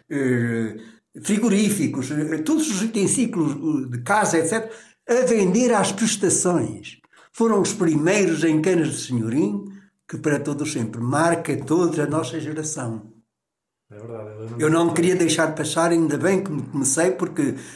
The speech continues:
Speaker 1: não me esquecer que Alberto Borges da Costa, e depois com a sua iniciativa própria, e com um bocadinho de poder que também tinham, fizeram a Canas de Senhorim a abertura de que muitos vieram a ter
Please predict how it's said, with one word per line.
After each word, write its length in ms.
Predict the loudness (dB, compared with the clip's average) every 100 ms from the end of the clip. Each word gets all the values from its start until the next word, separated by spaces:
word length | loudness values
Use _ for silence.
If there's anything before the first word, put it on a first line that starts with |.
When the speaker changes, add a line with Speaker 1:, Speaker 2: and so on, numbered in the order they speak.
| -20 -4
Speaker 1:
não 420 | 0 4 4 4
me 40 | 2
esquecer 600 | 2 2 2 2 0 0
que 120 | 0
Alberto 460 | 2 2 2 0
Borges 240 | -2 -2 -2
da 80 | -6
Costa, 400 | -6 -8 -10 -6
e 240 | -2 0 2
depois 380 | 0 2 0
com 140 | 0 -2
a 40 |
sua 200 | 0 0
iniciativa 640 | 0 0 -2 -2 -2 -2 -2
própria, 520 | 0 0 -2 -10 -18 -20 -10
e 80 | -8
com 160 | 0 0
um 60 |
bocadinho 440 | 0 0 0 0 -2
de 80 | -4
poder 300 | -4 -2 -2
que 60 |
também 320 | -2 -2 -2 -2
tinham, 360 | -4 -2 -4 -6 -10
fizeram 840 | -4 0 2 4 2 0 -4 -12 -20 _ _ _ _ -6
a 160 | -2 -2
Canas 380 | 2 2 2 0
de 60 |
Senhorim 460 | -4 -4 -2 0 0
a 80 | -2
abertura 680 | -4 -8 -6 -6 -4 -8 -10 -14
de 140 | -8 -8
que 160 | -6 -4
muitos 380 | -4 0 0 0
vieram 300 | -2 0 2
a 60 | 0
ter 340 | -2 -4 -6